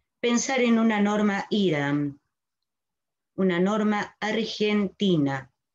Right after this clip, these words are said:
que establezca el compliance, ya no en una iso, que es derivada de una organización de Ginebra, sino en una norma iram argentina.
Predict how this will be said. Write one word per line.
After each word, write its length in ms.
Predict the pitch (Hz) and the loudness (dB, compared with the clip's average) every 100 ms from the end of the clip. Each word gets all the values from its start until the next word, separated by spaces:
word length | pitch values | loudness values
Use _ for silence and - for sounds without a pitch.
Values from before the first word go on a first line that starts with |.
| _ _ - | _ _ -4
que 120 | 214 | -4
establezca 640 | - 202 208 233 240 226 | -2 -2 0 0 -2 -2
el 180 | 214 196 | 0 -2
compliance, 1160 | - 185 180 196 185 156 147 143 139 147 - - _ - | 0 2 2 2 0 0 0 0 0 -2 -6 -16 _ -12
ya 240 | - 220 | -4 0
no 220 | 214 220 214 | 2 2 2
en 180 | 202 | 2
una 300 | 190 185 175 | 4 4 4
iso, 640 | 175 180 - - 139 127 - _ _ _ _ _ _ _ _ | 2 2 0 -4 -4 -4 -14 _ _ _ _ _ _ _ _
que 180 | - 170 | -2 -2
es 80 | 160 | 0
derivada 880 | 170 175 175 180 185 190 190 180 - _ - | 2 2 2 0 0 0 -2 -6 -12 _ -4
de 140 | 170 | 0
una 180 | 165 160 | 2 2
organización 720 | 160 156 156 165 156 180 170 | 2 2 0 0 -2 0 0
de 100 | 160 | 0
Ginebra, 680 | 160 151 131 123 127 135 - _ _ | 0 0 0 -2 -4 -6 -8 _ _
sino 300 | - 220 226 | -6 0 2
en 100 | 247 | 2
una 220 | 240 208 180 | 2 4 4
norma 480 | 190 208 202 185 - | 2 2 0 -2 -2
iram 560 | 220 170 156 156 - - | 0 0 0 0 -2 -6
argentina. 920 | 196 185 196 185 180 147 139 135 | -4 -2 2 2 2 2 2 0